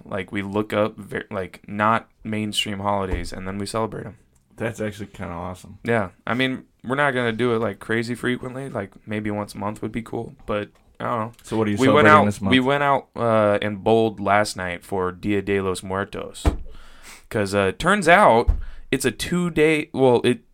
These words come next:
Speaker 1: covers two days. Like, it's twenty-four hours, but it's, like, in the night and then in the morning, I
Speaker 2: Yeah.
Speaker 1: believe is how it goes. And so it's, like, the first half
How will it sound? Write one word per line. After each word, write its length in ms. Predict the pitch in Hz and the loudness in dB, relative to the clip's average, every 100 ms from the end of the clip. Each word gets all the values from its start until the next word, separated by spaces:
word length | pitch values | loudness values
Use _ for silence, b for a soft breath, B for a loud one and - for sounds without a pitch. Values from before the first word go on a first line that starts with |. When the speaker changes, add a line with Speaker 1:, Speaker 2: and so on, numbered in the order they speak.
| _ | _
Speaker 1:
covers 440 | - 180 156 110 - | 2 4 4 2 -2
two 200 | 139 127 | -2 2
days. 300 | 123 87 95 | 2 0 0
Like, 100 | 110 | 0
it's 160 | 120 | 0
twenty-four 480 | - 160 170 - 123 | -2 -2 -2 2 4
hours, 500 | 135 123 92 90 - b b b _ | 6 4 0 -8 -12 b b b _
but 100 | 120 | 0
it's, 180 | 113 - | 2 4
like, 340 | 113 95 - - | 4 4 -2 -6
in 100 | 117 | -4
the 60 | 117 | 0
night 300 | 113 113 - | 0 0 -2
and 100 | 101 | -4
then 120 | 101 | -2
in 80 | 98 | -2
the 60 | 95 | -4
morning, 400 | 92 101 127 135 - | -2 -2 -2 -6 -6
I 120 | 107 | -2
Speaker 2:
Yeah. 40 | 101 | 0
Speaker 1:
believe 240 | 139 139 | 0 -2
is 180 | - 135 | -6 -4
how 380 | 147 143 123 139 | 0 0 0 -6
it 60 | - | -4
goes. 320 | 147 143 - b b b - | -4 -4 -8 b b b -6
And 140 | 117 | 0
so 100 | 120 | 2
it's, 120 | 113 | 2
like, 160 | 113 - | 0 -2
the 60 | |
first 340 | - 135 156 - | -2 2 2 4
half 320 | 120 107 | 4 4